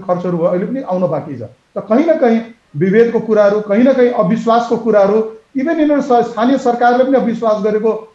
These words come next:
अवस्थामा यो कसरी, यो सिस्टम चल्छ, सहकार्य कसरी चल्छ, समन्वय कसरी हुन्छ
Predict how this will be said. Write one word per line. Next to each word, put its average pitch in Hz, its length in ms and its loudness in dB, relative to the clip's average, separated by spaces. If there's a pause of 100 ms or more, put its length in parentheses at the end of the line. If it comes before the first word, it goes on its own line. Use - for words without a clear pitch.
(100)
अवस्थामा 196 480 -2 (400)
यो 247 60 -4
कसरी, 254 380 -2 (160)
यो 233 220 4
सिस्टम 220 360 -4
चल्छ, 180 220 -2
सहकार्य 196 500 0
कसरी 240 320 -4
चल्छ, 151 200 -4 (340)
समन्वय 226 320 2
कसरी 247 360 0
हुन्छ 151 200 -6